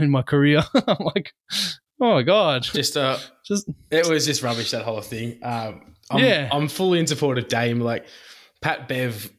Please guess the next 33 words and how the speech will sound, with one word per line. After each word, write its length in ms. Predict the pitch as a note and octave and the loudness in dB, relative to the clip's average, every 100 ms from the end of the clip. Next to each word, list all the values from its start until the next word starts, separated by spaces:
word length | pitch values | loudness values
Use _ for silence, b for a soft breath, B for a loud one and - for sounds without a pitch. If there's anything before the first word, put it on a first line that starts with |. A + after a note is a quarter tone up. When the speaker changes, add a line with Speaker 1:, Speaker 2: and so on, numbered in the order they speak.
| _ _ _ | _ _ _
Speaker 2:
he's 200 | - F3 | -2 0
always 260 | C#3+ C3+ B2 | 2 0 0
gonna 180 | B2+ | 0
try 200 | A#2 C3+ B2+ | 0 0 0
and 80 | B2 | 0
roll 140 | A#2+ | 0
up 100 | A#2 | -2
an 80 | A#2+ | -4
opponent, 500 | G#2+ A#2 A#2 G#2 - | -6 -4 -4 -6 -8
but 280 | A#2+ - B2 | -8 -8 -6
Paul 240 | C#3+ C#3 | -2 -2
George 480 | C#3+ C#3 B2 A#2+ A#2 | 0 0 0 -2 -2
just 380 | - A2 - - | -4 0 0 0
got, 140 | A#2+ - _ _ _ _ _ _ _ _ _ _ _ _ | -6 -8 _ _ _ _ _ _ _ _ _ _ _ _
he 200 | - C#3 | -4 -2
got, 300 | C#3 C3 - | 0 0 -2
like, 160 | B2 A2+ | -4 -4
hooked 220 | C#3 B2 | -4 -2
right 200 | C3 A#2 | 0 0
into 220 | A2 A#2 A2 | -2 -4 -4
that 240 | A2+ A2 A#2+ | -4 -4 -8
and 140 | A#2 | -6
was 160 | A#2+ A#2 | -6 -4
just, 200 | A2+ - | -4 -2
his 100 | D3+ | 0
argument 360 | D#3+ B2+ C3 B2 | 2 2 2 2
Speaker 1:
Yeah. 120 | A#2+ | 0
Speaker 2:
was 120 | B2 | -2
pathetic 320 | C#3 D3 C#3+ | -2 -2 -2
as 120 | C3 | -2
<laughs> 0 | |
well. 420 | C3 D3+ - F#3 C#3+ | -2 0 0 0 0
So 400 | - C#3+ D#3 | 0 -2 -4